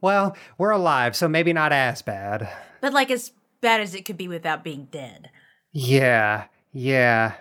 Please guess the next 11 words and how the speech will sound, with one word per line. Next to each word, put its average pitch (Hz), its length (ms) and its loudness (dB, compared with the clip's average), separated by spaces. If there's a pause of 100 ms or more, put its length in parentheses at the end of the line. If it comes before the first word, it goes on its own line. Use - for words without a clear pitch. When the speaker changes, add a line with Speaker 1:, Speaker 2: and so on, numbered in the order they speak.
(140)
Speaker 1:
yeah, 151 220 4
it's, 214 220 0
it's 226 300 0
pretty 170 440 0
bad. 120 800 0
Speaker 2:
So - 180 -12
what 339 200 2
are 466 240 6
our - 180 2
options 180 640 -6
now? - 400 -10